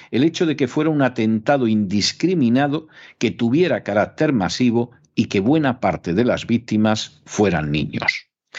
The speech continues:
Lamentablemente, la unión que entonces caracterizaba a la mayoría de los partidos políticos en contra de la organización terrorista vasca eta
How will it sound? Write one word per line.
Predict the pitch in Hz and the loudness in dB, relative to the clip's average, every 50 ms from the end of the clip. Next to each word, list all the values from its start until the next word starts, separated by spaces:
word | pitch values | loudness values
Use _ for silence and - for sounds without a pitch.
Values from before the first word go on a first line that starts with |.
| - - - - | -10 -10 -10 -6
Lamentablemente, | - - 117 117 120 113 113 160 160 160 156 160 165 180 190 180 170 - 202 214 247 - - - - - | -2 0 2 2 2 2 2 0 2 2 2 2 2 0 -2 -2 -2 -2 -2 -2 -2 -6 -14 -20 -10 -4
la | - 107 | -2 0
unión | 117 127 139 165 160 151 139 | 2 2 2 2 2 0 -2
que | - 123 | 0 0
entonces | 117 120 117 113 - 175 190 180 160 - - 147 127 - | 2 2 0 0 0 0 0 0 0 0 0 0 0 0
caracterizaba | - 120 101 101 95 - - 107 101 104 - - 147 160 147 127 | 0 0 0 0 0 0 0 0 0 0 0 0 0 2 2 2
a | |
la | 117 107 | 0 0
mayoría | 101 104 101 101 101 117 131 131 | -4 -4 -4 -2 0 2 2 2
de | 117 110 | 2 0
los | 104 95 - | -2 -4 -4
partidos | - - 90 82 - 120 127 123 117 - - | -2 -2 -2 -2 0 0 0 0 0 -2 -4
políticos | - 110 117 131 165 156 - 117 92 101 98 - | -2 0 0 0 0 0 -2 -2 0 0 -2 0
en | 101 90 95 90 | 0 0 -2 0
contra | - 123 123 127 123 - 127 123 | 0 0 0 0 0 0 0 2
de | 120 107 | 2 2
la | 98 | 0
organización | 95 95 87 95 95 95 90 85 98 90 87 - 123 127 120 | 0 -2 -2 -2 0 0 0 0 -2 -2 0 0 0 0 0
terrorista | 123 - - 87 101 101 107 107 - - - 104 | 0 -2 -2 -2 0 0 0 -2 -2 -2 -2 0
vasca | 101 117 135 123 - - - 104 95 104 - _ _ | 0 2 0 0 -2 -4 -4 -2 -2 -2 -2 _ _
eta | - 139 107 - - 62 - - | 0 0 0 0 -4 -8 -8 -10